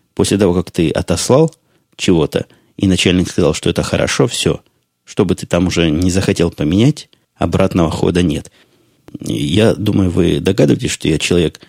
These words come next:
довольно сообразительный в смысле веб-программ. Ну, во многих сайтах завсегдата и на многие системы запускал вебовские.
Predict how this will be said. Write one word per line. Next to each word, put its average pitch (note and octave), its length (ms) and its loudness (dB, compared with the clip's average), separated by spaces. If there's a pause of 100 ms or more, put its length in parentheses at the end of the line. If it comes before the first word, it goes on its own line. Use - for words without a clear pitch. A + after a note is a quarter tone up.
(320)
довольно F#2+ 320 2
сообразительный G2 640 2
в - 40 -6
смысле E2 340 -2
веб-программ. E2 720 -4 (320)
Ну, F2 340 -4
во F#2 280 0
многих G#2+ 500 0 (320)
сайтах - 460 0
завсегдата F2+ 760 0
и - 420 -2
на E2+ 240 -2
многие F#2+ 500 2 (200)
системы E2+ 480 0
запускал - 520 0
вебовские. - 640 0